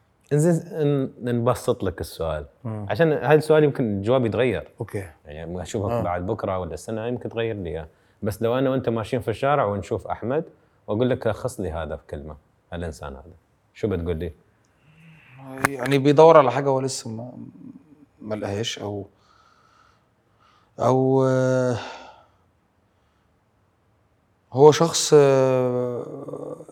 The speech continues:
Speaker 2: risk taker جدًا.
Speaker 1: مخاطر.
Speaker 2: جدًا.
Speaker 1: لا والله.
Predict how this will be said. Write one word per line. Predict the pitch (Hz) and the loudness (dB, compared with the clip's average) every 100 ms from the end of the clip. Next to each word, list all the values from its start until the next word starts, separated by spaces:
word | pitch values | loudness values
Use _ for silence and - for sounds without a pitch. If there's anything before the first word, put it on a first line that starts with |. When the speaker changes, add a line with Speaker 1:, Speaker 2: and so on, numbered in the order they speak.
| - | 4
Speaker 2:
risk | 147 - - | 4 4 0
taker | 120 - - - _ _ _ _ _ _ _ - | -6 -6 -14 -20 _ _ _ _ _ _ _ -10
جدًا. | 117 117 107 - - - _ 87 | -4 -4 -6 -18 -20 -20 _ -8
Speaker 1:
مخاطر. | 82 - 80 73 - - _ | -8 -8 -12 -12 -18 -20 _
Speaker 2:
جدًا. | 127 127 110 - 92 - _ 104 | -8 -6 -6 -8 -14 -16 _ -4
Speaker 1:
لا | |
والله. | 117 107 85 | -2 -2 -4